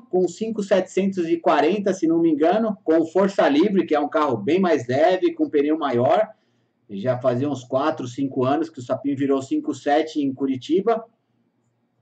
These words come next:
E agora ele virou cinco seis, o Rogério Bertelli,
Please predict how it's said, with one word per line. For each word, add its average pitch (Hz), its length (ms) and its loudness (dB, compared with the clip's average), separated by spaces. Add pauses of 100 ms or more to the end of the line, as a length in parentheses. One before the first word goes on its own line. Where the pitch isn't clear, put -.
(840)
E 190 160 2
agora 208 440 4
ele 226 500 2
virou 220 280 2
cinco 226 380 -2
seis, 208 480 2
o 185 380 4
Rogério 175 440 2
Bertelli, 190 720 0